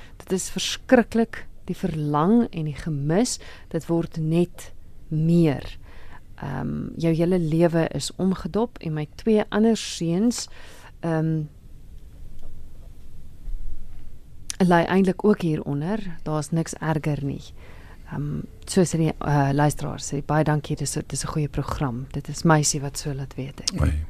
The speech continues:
Speaker 1: Hmm. Kom ons vat gou nog 'n oproep. R S G, goeienaand.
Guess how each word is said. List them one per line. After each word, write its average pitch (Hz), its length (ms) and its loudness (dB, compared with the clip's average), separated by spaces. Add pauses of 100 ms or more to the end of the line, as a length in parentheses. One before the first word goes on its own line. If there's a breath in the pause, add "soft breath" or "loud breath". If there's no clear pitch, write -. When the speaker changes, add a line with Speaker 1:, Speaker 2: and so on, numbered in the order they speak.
(440)
Speaker 1:
Hmm. 160 240 -4 (1300 loud breath)
Kom 285 140 4
ons 294 100 4
vat 311 160 4
gou 294 180 6
nog 262 200 8
'n 262 100 6
oproep. - 460 2 (280 loud breath)
R 240 220 8
S - 80 4
G, 240 240 6
goeienaand. 220 640 8